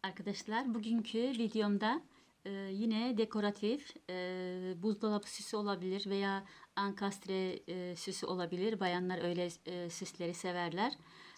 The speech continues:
E, şıkırtılı, taşlı tuşlu şeyleri severler. Ben de o yüzden böyle sizlere fikir olsun amacıyla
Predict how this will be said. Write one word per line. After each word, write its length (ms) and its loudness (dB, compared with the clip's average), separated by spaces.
E, 120 -2
şıkırtılı, 680 -2
taşlı 320 -2
tuşlu 320 -8
şeyleri 400 -4
severler. 600 -2
Ben 180 6
de 60 0
o 60 4
yüzden 420 4
böyle 180 2
sizlere 380 0
fikir 260 -6
olsun 280 -4
amacıyla 560 -2